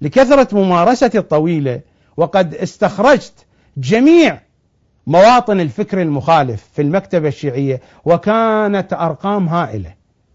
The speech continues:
في كتب الفقه، في كتب الأصول، في كتب الحديث،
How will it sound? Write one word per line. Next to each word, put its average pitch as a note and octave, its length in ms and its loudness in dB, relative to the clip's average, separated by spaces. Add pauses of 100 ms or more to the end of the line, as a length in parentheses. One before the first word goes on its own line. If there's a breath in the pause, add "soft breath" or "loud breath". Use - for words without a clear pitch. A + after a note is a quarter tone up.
(160)
في D#3+ 140 -4
كتب F#3 320 -2
الفقه، G3 440 -4 (460)
في C#3+ 120 -8
كتب E3+ 300 -6
الأصول، G3 640 -4 (420)
في D3 100 -8
كتب F3 320 -4
الحديث، E3 560 -4